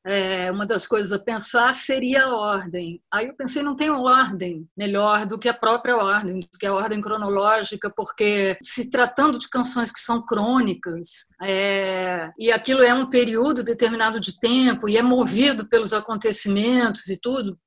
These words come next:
pelas notícias e tal, é, não teria histó-, não teria outra ordem que eu, que eu soubesse fazer, com que critério, entendeu? Então, eu acho que a coisa m-, mais natural e,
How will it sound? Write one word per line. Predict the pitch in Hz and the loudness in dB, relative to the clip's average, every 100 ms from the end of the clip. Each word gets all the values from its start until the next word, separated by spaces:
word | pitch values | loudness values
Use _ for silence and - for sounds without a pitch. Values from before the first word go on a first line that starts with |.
| - | -2
pelas | 202 196 | 2 2
notícias | 196 175 - 226 240 - 180 | 2 -2 0 2 2 0 -4
e | 185 | -4
tal, | 180 220 240 202 - - - - - | -2 0 0 -2 -12 -20 -20 -20 -6
é, | 202 214 208 196 190 190 185 127 143 - 622 - | 2 4 4 2 2 0 -2 -6 -12 -18 -18 -6
não | 320 302 302 | 0 2 4
teria | 311 320 359 | 6 6 6
histó-, | - - 277 285 | 2 2 4 4
não | 285 | 4
teria | 285 311 349 | 4 6 8
outra | 294 302 277 233 | 6 4 2 2
ordem | 220 202 170 | 2 0 -2
que | 202 | -4
eu, | |
que | - - 202 | -2 -2 -2
eu | 196 | 2
soubesse | 240 196 208 214 208 - | 2 4 4 4 2 -2
fazer, | 180 160 175 156 156 - | -2 -2 -2 -4 -4 -6
com | 208 | -6
que | 254 | -2
critério, | 254 285 - 220 180 156 156 | 0 0 2 4 2 0 -6
entendeu? | 160 170 180 202 - - - | -8 -6 -6 -6 -12 -20 -10
Então, | 202 208 254 269 | -8 0 2 2
eu | 262 | 2
acho | 269 262 | 2 2
que | 269 | 0
a | 254 | 2
coisa | 269 254 269 | 2 2 -2
m-, | 214 208 202 214 185 214 | -4 -8 -8 -8 -8 -2
mais | 214 247 233 196 196 - - - - - _ _ - | 2 2 2 -2 -4 -4 -6 -8 -12 -18 _ _ -16
natural | 185 220 214 226 214 190 220 240 214 190 | -4 0 0 0 2 4 6 6 4 2
e, | 185 175 | 0 -4